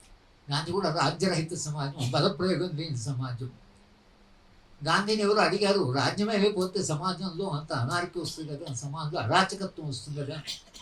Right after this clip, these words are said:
అంటే గాంధీ అంటే, అంటే నా, నా, నేను ఊహించిన సమాజంలో ఉండే మనిషి ఈ చాలా ఎన్‌లైటెన్‌గా ఉంటాడు, చాలా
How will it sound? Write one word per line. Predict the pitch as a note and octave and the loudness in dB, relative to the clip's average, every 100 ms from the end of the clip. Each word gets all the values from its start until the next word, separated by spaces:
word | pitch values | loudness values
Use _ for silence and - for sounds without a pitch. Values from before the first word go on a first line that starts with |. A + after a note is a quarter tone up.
| - - - - | -20 -20 -18 -8
అంటే | D#3 F3 | -4 0
గాంధీ | D#3+ F#3 F#3 | 2 2 2
అంటే, | F#3+ F3 F3+ | 0 0 -2
అంటే | C#3+ C#3 B2+ | -2 0 2
నా, | D3+ F#3 F#3+ D#3 - - - - - - | 6 8 6 4 -4 -16 -18 -20 -20 -8
నా, | B2 D#3 E3 D#3+ | 0 2 2 2
నేను | D#3+ F#3 E3 | 2 4 6
ఊహించిన | G3 G#3+ G#3 F#3+ D3+ | 4 4 0 0 0
సమాజంలో | D#3+ E3 D3+ E3 D#3 E3+ | -2 -2 -4 -4 -4 -2
ఉండే | C#3 C#3+ B2 | -2 -2 0
మనిషి | D#3+ D#3 - B3 - - - - - - - - | 2 2 2 0 -4 -16 -20 -20 -20 -20 -18 -12
ఈ | C#3+ C#3+ | -2 2
చాలా | C#3 D3+ D3 A#2 - - - - - - - - - C#3 | 2 4 4 2 -2 -12 -20 -20 -20 -20 -20 -16 0 2
ఎన్‌లైటెన్‌గా | D#3 F3+ F#3 F3+ E3 D3+ | 6 8 6 2 -4 -6
ఉంటాడు, | D3+ D3 D3 C3+ B2 F#3+ - - - - - - - B2 | -6 -4 -4 -4 -8 -14 -20 -20 -20 -20 -20 -20 -8 0
చాలా | B2+ E3+ | 4 6